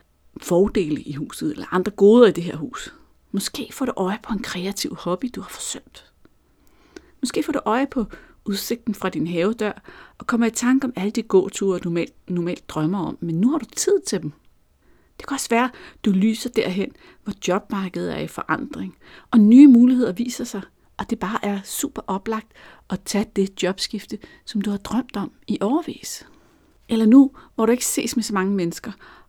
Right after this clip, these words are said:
og skal til så mange aktiviteter, har du måske endelig tid til at arbejde med dig selv, og det du længe har gået og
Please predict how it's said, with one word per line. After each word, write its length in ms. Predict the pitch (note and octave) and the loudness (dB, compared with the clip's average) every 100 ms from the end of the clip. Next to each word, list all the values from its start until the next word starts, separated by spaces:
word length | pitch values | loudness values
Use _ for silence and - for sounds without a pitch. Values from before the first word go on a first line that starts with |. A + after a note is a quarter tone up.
| _ - | _ -10
og 80 | |
skal 200 | - G#3+ | -8 -8
til 120 | G#3 A3 | -6 -4
så 100 | G#3+ | -2
mange 240 | F#3 F#3 | -2 -4
aktiviteter, 560 | F#3+ - - F#3+ - G3+ - _ _ | -6 -10 -8 -6 -6 -10 -14 _ _
har 160 | - A#3+ | 0 2
du 40 | |
måske 280 | A3+ - G#3 | 2 -2 -2
endelig 240 | A3 C4 | -2 -2
tid 240 | - C4+ - - - | -4 -6 -6 -14 -14
til 120 | - | -8
at 60 | G3 | -4
arbejde 380 | A3+ C#4+ B3 | -2 -4 -4
med 60 | G3+ | -4
dig 80 | F#3 | -4
selv, 280 | - A#3+ A3 - _ | -4 -4 -4 -10 _
og 140 | - - | -6 0
det 100 | A#3+ | 2
du 80 | |
længe 300 | A3+ G#3+ A#3+ | 2 4 2
har 100 | B3 | 0
gået 360 | B3 G#3 G#3+ A#3 - - _ _ | -2 2 2 2 -6 -20 _ _
og 160 | G#3+ | -12